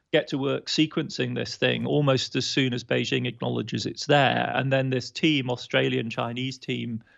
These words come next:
leaked it against official instructions. They just stuck it on the web. And as soon as that happened,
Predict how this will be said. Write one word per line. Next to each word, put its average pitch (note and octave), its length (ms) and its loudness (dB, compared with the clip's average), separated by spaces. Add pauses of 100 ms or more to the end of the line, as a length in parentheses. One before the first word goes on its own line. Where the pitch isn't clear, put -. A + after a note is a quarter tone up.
(140)
leaked - 320 4
it A2+ 220 -4
against C#3+ 480 0
official C3+ 380 -6
instructions. C3 720 -8
They A#2+ 120 -8
just B2+ 180 -12
stuck - 200 -6
it - 100 -4
on A#2 100 -8
the A#2+ 80 -6
web. A#2 300 -2
And D3+ 180 2
as D3 100 2
soon G#3+ 220 4
as C3+ 120 -2
that C#3 200 0
happened, B2 520 -8